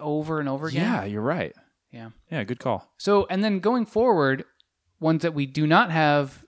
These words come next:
Speaker 1: an announced date for, or even a,
Speaker 2: T B A,
Speaker 1: a
Speaker 2: you would
Speaker 1: year
Speaker 2: say.
Speaker 1: for, is Cyberpunk, Beyond Good and Evil, Halo Infinite,
Speaker 2: Eh.
Speaker 1: Elder Scrolls six, obviously, Starfield, um, Control. Do you remember Control?
Speaker 2: Not really.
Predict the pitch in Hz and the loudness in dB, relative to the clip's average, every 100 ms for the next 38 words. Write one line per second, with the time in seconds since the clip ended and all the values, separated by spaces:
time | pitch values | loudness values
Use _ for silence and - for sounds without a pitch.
0 | _ 143 139 131 127 - 147 139 131 - | _ -6 -4 -4 -6 -12 -6 -4 -4 -4
1 | 123 127 151 143 143 135 123 - _ _ | -2 -2 0 0 2 0 -2 -8 _ _
2 | _ - 170 139 127 131 135 165 147 131 | _ -2 0 2 4 6 6 6 4 4
3 | 95 90 127 123 147 - - - 147 - | 0 0 -2 -4 -6 -12 -18 -8 -4 2
4 | 160 170 160 165 165 - - _ _ - | 4 4 2 0 0 -4 -14 _ _ -12
5 | 147 151 165 160 156 147 139 135 135 143 | -2 0 2 2 2 2 4 2 2 -2
6 | - 151 151 147 139 135 139 135 131 - | -2 0 2 2 0 -2 -2 -2 -4 -8
7 | - 98 92 _ _ - 139 143 - 151 | -16 -14 -14 _ _ -2 2 2 0 -2
8 | 143 - 208 208 - 151 156 160 170 160 | -4 0 2 2 -2 -4 -4 -4 -4 -6
9 | - 151 143 151 143 143 151 _ _ _ | -2 -2 0 -2 -2 -4 -8 _ _ _
10 | _ _ - 139 131 131 135 - 156 - | _ _ -6 -2 0 -2 -6 -8 -8 -2
11 | 240 226 117 120 156 220 262 - 170 190 | 2 2 0 -4 -2 0 -2 -4 -6 -4
12 | 220 - _ _ - 120 101 107 | -4 -6 _ _ -8 -6 -2 -2